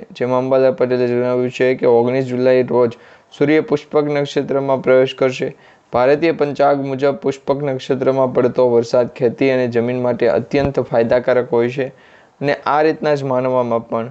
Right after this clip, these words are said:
આવી રહ્યું છે. તેથી આ સમયગાળામાં પડતો વરસાદ છે પાક માટે લાભદાયક સાબિત થશે. હવે મિત્રો, ત્રેવીસ જુલાઈથી લઈને સત્યાવીસ જુલાઈ વચ્ચે ગુજરાતમાં વરસાદનું જોર છે એ કેવું રહેશે એ તમને જણાવીએ. તો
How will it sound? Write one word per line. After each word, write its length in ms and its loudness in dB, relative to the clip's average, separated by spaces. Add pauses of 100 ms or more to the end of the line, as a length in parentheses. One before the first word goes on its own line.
(320)
આવી 180 2
રહ્યું 240 0
છે. 140 -10 (340)
તેથી 300 2
આ 120 2
સમયગાળામાં 640 0
પડતો 360 0
વરસાદ 380 0
છે 160 2
પાક 320 0
માટે 280 -2
લાભદાયક 520 2
સાબિત 480 -2 (300)
થશે. 340 0 (380)
હવે 140 4
મિત્રો, 380 2
ત્રેવીસ 380 2
જુલાઈથી 420 2
લઈને 380 0
સત્યાવીસ 560 0
જુલાઈ 220 2
વચ્ચે 280 2
ગુજરાતમાં 720 0 (100)
વરસાદનું 640 0
જોર 220 2
છે 260 -4
એ 160 2
કેવું 340 2
રહેશે 280 0
એ 60 0
તમને 320 -4 (240)
જણાવીએ. 460 -2 (500)
તો 160 2